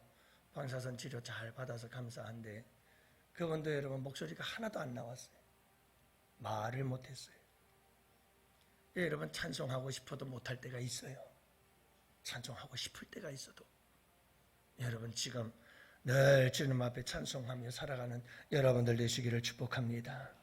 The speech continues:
오늘 말씀에도 보면 솔로몬이 이스라엘 백성들을 위한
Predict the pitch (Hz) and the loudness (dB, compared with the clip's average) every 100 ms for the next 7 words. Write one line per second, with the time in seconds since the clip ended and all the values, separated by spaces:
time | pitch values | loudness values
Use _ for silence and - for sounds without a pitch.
0 | - - - - - 135 131 127 123 120 | -20 -20 -20 -18 -2 2 4 6 4 4
1 | 139 127 127 123 120 120 123 - - - | 0 0 -2 -2 0 -2 -4 -8 -16 -10
2 | - 175 151 147 139 139 143 202 143 - | -4 -2 0 0 -2 -4 -6 -6 -6 -4
3 | 160 143 143 - 139 139 135 131 127 120 | -4 -4 -4 -6 -6 -6 -6 -4 -4 -6
4 | 120 | -8